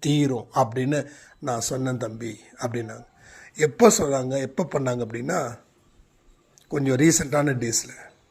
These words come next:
அப்போ எல்லா விஷயத்தையும் கடவுள் பார்க்கிறார். நம்ம அடிக்கடி சொல்றோம்ல,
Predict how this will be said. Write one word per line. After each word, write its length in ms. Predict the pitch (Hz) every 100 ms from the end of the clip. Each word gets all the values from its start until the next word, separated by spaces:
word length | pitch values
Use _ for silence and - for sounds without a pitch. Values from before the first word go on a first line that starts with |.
| _ _ _ _ _ _ _ _ - _ - - - -
அப்போ 220 | 240 247
எல்லா 520 | 196 190 240 285 311
விஷயத்தையும் 640 | 294 247 285 277 269 262
கடவுள் 360 | 247 214 214 214
பார்க்கிறார். 480 | 185 160 160 127 107
நம்ம 180 | 190 202
அடிக்கடி 300 | 240 311 302
சொல்றோம்ல, 560 | 240 170 135 107 104